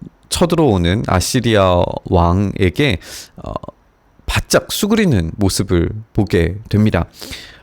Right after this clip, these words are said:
"우리가 잘못했습니다. 철수만 해주시면 요구하는 것은 무엇이나 드리겠습니다." 하면, 하자 아시리아 왕은 유다의 히스기야 왕에게 은 삼백 달란트,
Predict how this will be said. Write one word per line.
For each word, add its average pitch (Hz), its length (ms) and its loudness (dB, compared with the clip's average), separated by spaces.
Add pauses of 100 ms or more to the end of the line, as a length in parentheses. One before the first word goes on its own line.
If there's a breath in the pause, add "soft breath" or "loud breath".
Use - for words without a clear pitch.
"우리가 151 300 4
잘못했습니다. 135 800 0
철수만 151 520 0
해주시면 127 560 0
요구하는 104 600 2
것은 95 280 0
무엇이나 104 400 2
드리겠습니다." 95 960 -2
하면, 156 400 0
하자 107 460 0 (280 loud breath)
아시리아 160 460 2
왕은 127 320 4
유다의 127 300 2
히스기야 147 340 0
왕에게 90 420 2
은 95 220 4
삼백 151 380 0
달란트, 113 640 0